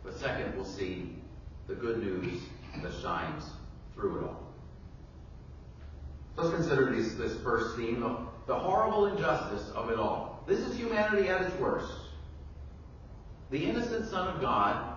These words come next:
is condemned to die, and a convicted murderer is released instead. And the judge knows it. Verse ten, Pilate perceives the motive of the prosecution.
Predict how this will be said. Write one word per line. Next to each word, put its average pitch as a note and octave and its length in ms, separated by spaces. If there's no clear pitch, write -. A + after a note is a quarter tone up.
is C3+ 180
condemned D3 440
to D#3 60
die, - 540
and D3 180
a D3+ 60
convicted F3+ 480
murderer E3+ 520
is C3+ 120
released D3+ 580
instead. E3+ 640
And F#3+ 160
the G3+ 60
judge G#3 440
knows G#3 380
it. - 240
Verse E3+ 360
ten, E3+ 460
Pilate G3 400
perceives - 840
the D3+ 80
motive D3+ 640
of D#3+ 200
the F3 60
prosecution. - 960